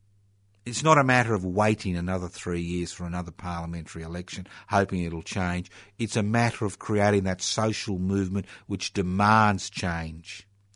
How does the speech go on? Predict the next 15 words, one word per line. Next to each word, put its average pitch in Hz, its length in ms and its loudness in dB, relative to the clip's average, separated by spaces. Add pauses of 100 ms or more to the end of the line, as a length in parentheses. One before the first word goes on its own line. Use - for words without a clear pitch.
(340)
whether 120 140 4
it's 117 140 -4
through 110 200 0
parliamentary 101 720 0
means 90 400 -2 (180)
or 101 180 -4
extra-parliamentary 82 1080 -8
means. 80 420 -16 (340)
And 113 160 0
it 117 160 -2
needs 117 480 2
to 110 100 -4
be 101 120 2
created 92 720 2 (340)
now. 82 480 -4